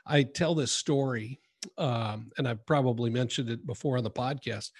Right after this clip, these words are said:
that when I first started my business in Chicago, there was a time when I couldn't make, uh, the payroll without having to actually go borrow some money. Uh, and my father gave me a very short-term loan.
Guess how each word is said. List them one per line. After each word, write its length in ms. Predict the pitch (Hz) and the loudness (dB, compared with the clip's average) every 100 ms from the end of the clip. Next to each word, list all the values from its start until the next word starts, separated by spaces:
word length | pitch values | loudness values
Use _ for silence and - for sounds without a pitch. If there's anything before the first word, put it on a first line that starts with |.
| - - - - | -20 -20 -10 -4
that 80 | |
when 160 | 131 131 | -2 0
I 100 | 185 | 0
first 300 | 175 196 - | 2 0 0
started 320 | - 143 139 | 2 2 2
my 220 | 117 123 | 2 0
business 560 | 120 120 113 127 110 - | 0 0 -2 -4 -4 -4
in 100 | 117 | -6
Chicago, 580 | - 120 165 175 113 104 _ _ _ _ _ _ - - | -8 -4 0 0 0 -4 _ _ _ _ _ _ -14 -2
there 220 | 143 170 | 2 4
was 180 | 185 160 | 4 2
a 60 | |
time 500 | 135 165 147 104 - - - - - - - _ | 0 2 2 2 -6 -16 -20 -20 -20 -20 -20 _
when 580 | 135 131 127 123 123 120 - _ | 0 4 4 4 2 0 -6 _
I 100 | 135 | -4
couldn't 420 | 139 - 165 185 - | -4 2 2 4 4
make, 320 | 165 139 - | 2 2 -2
uh, 480 | 185 139 127 123 117 107 | 4 4 4 2 0 -4
the 80 | 117 | -4
payroll 480 | - 147 139 127 | 0 2 4 4
without 360 | 123 107 131 127 | 4 2 -2 0
having 280 | 156 127 127 | 0 0 0
to 140 | 117 | -2
actually 300 | 131 120 143 | -4 -2 -4
go 180 | 120 120 | -2 -2
borrow 420 | 113 117 117 127 | -2 -2 -2 -2
some 220 | 120 180 | -2 0
money. 400 | 147 117 110 170 - _ - - - _ - | 0 0 -2 -6 -14 _ -20 -20 -20 _ -4
Uh, 240 | 117 113 156 | -2 -2 -2
and 100 | 123 | -2
my 140 | 113 | -2
father 320 | - 135 135 | 0 2 2
gave 180 | 131 139 | 2 2
me 100 | 131 | 2
a 60 | 120 | 0
very 260 | 127 131 | 0 0
short-term 600 | 139 156 139 139 143 139 | 0 0 0 0 2 4
loan. 460 | 143 127 117 120 | 4 4 2 -2